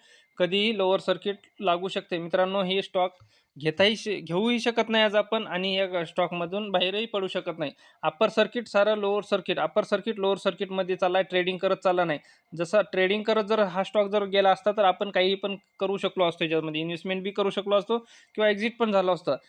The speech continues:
आता जे लोक अडकलेले आहेत, त्यांना लोकांना e-, एक्झिट पण होता येत नाही आणि इन्व्हेस्टमेंट पण सुद्धा करता येत नाही. त्यामुळे आता आपण याच्यामध्ये इन्व्हेस्टमेंट करण्याचा आपल्या डोक्यात सध्या तरी प्लॅन करू नये.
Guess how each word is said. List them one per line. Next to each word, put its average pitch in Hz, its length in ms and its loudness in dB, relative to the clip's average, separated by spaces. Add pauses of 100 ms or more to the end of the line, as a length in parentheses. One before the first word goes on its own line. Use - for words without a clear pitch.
(240)
आता 170 140 0
जे 185 220 2
लोक 226 160 2
अडकलेले 214 420 2
आहेत, 226 120 -2
त्यांना 220 240 0
लोकांना 220 360 0
e-, 180 300 -6 (120)
एक्झिट 185 360 -4
पण 240 100 2
होता 208 240 4
येत 214 160 2
नाही 240 260 0
आणि 202 220 0
इन्व्हेस्टमेंट 220 640 -4
पण 226 140 -4
सुद्धा 190 280 -2
करता 190 300 2
येत 185 180 2
नाही. 156 180 0 (340)
त्यामुळे 196 280 0
आता 175 220 0
आपण 196 320 0
याच्यामध्ये 208 540 0
इन्व्हेस्टमेंट 202 460 -2
करण्याचा 196 480 0
आपल्या 190 340 2
डोक्यात 180 340 -2
सध्या 180 340 -2
तरी 190 100 -2
प्लॅन 185 280 0
करू 190 200 0
नये. 185 160 2